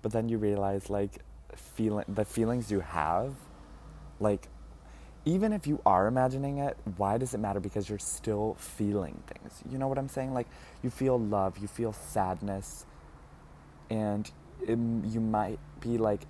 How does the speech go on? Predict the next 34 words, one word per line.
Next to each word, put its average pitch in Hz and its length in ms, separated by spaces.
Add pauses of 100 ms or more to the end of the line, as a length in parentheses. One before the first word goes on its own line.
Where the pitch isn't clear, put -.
(160)
derealizing 95 1000
or, 95 80
like, 92 260
depersonalizing, 92 1120
but, 92 140
like, 95 220 (380)
you 123 120
still 135 260
have 135 180
feelings. 95 1300 (1400)
If 113 180
you 120 140
know 123 180
what 131 100
I 117 160
mean, 101 500 (540)
you 95 140
know 65 140
what 64 120
I 53 80
mean. 50 220 (960)
But 160 80
yeah, 135 200
anxiety 123 680
has 185 160
a 127 60
lot 101 360
to - 80
do 101 160
with 92 160
it. - 160 (500)
I 120 140
feel 151 240
like 147 260